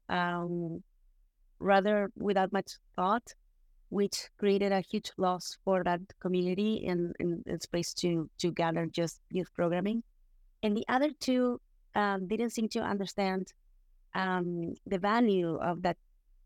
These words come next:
uh, communal space in that neighborhood. So it was,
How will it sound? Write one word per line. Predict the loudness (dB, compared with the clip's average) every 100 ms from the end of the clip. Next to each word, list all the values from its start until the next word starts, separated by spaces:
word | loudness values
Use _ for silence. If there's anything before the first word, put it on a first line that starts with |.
| _
uh, | 0 0
communal | 0 -2 0 2 2 2 -2 -8 _ -10 -10
space | -4 0 2 0 -4 -8 -2
in | -2
that | 0 -2
neighborhood. | 0 -2 -4 -4 -6 -8 _
So | 0 2 2
it | 0
was, | -4